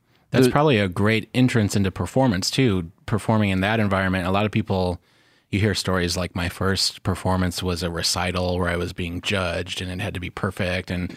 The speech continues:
Speaker 1: <clears throat> you know, right out of the gate, your performances are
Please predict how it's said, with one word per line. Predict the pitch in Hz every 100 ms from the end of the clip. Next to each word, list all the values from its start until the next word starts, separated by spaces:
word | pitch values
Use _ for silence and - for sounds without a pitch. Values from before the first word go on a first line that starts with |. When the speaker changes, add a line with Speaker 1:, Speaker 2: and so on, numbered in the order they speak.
| -
Speaker 1:
<clears throat> | - - _
you | 113
know, | 101
right | 95 101
out | 95
of | 95
the | 92
gate, | 104 98 92
your | 82 98 95
performances | - 95 - 107 101 92 98 90
are | 101 90 87 87